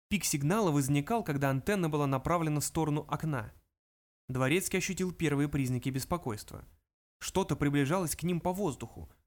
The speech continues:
причём очень быстро. Он бросился к окну, сорвал тюлевые занавески с крючков и широко распахнул раму. Зимнее бледно-голубое небо было почти безоблачным.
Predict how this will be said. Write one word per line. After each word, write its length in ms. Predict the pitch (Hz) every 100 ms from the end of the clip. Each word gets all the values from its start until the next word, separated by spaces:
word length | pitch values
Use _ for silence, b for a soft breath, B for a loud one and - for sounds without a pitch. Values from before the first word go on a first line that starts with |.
| _
причём 380 | 139 131 147 -
очень 340 | 147 143 156
быстро. 440 | 143 120 - - - _ _ _ _ _ _ _
Он 200 | - 147
бросился 460 | 143 180 165 139 143
к 60 | 139
окну, 360 | 127 151 175 B B
сорвал 460 | - 151 147 175 160
тюлевые 360 | - 190 151 143
занавески 500 | 139 139 165 - 139
с 80 |
крючков 500 | - 135 - - 180 b b
и 60 | 156
широко 400 | - 147 143 170
распахнул 500 | 156 - 143 151 147
раму. 380 | 139 110 104 90 - _ _ _ _ _ _
Зимнее 400 | 127 175 165 135
бледно-голубое 720 | 127 147 147 143 143 143 139 127
небо 260 | 170 160
было 220 | 139 139
почти 320 | 131 135 - 160
безоблачным. 760 | 151 147 117 117 - 101 90